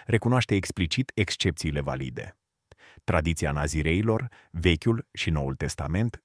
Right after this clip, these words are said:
legea nazireilor, Numere șase, versetul cinci,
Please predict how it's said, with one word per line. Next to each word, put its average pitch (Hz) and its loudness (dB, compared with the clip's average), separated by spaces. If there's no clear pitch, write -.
legea 85 0
nazireilor, 78 0
Numere 90 2
șase, - -4
versetul 73 -4
cinci, - -4